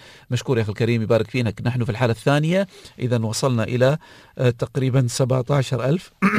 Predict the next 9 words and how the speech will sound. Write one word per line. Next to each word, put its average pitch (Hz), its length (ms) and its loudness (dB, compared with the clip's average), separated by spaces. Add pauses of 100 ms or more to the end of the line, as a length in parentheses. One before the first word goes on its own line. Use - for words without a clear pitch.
(100)
وخمسمية، 131 600 0 (1200)
سبعتاشر 120 720 0
ألف 120 180 -4
وخمسمية 123 540 -4 (1000)
من 135 140 4
الثلاثة 135 420 4
وعشرين 107 400 0
ألف 113 160 -2
درهم، 143 340 2